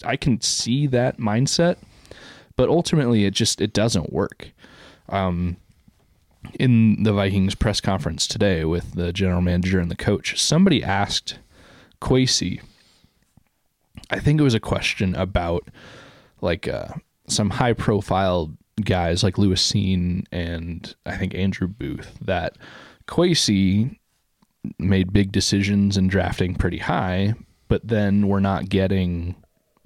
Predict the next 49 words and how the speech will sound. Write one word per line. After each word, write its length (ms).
playing 360
time. 400
And 140
Kwesi, 440
his 200
answer 420
was 180
something 480
to 120
the 80
tune 260
of, 140
like, 320
I 60
mean, 380
obviously 680
those 240
guys 260
work 180
their 100
tails 360
off 360
and 80
they're 80
doing 240
everything 360
they 80
can 300
behind 280
the 80
scenes. 460
But, 160
like, 280
as 120
far 200
as 120
playing 460
time, 480
he 100
kind 240
of 160
pointed 340
it 120
off 160
to 80
K 160
O 80
C, 180
like, 280